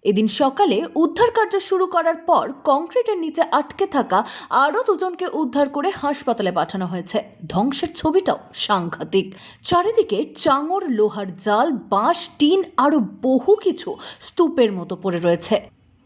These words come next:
ফলে সেই সব সরিয়ে উদ্ধার কাজ যথেষ্ট চ্যালেঞ্জিং। যদিও উদ্ধারকারীরা সব রকমভাবে তৎপরতার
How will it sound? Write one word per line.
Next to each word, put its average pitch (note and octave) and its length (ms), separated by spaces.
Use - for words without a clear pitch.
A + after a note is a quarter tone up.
ফলে B3 260
সেই C#4 320
সব F#4+ 220
সরিয়ে F#4 400
উদ্ধার E4+ 460
কাজ B3 260
যথেষ্ট B3 540
চ্যালেঞ্জিং। F3+ 520
যদিও F4+ 360
উদ্ধারকারীরা F#4 640
সব D#4+ 320
রকমভাবে F#4 460
তৎপরতার D#4+ 600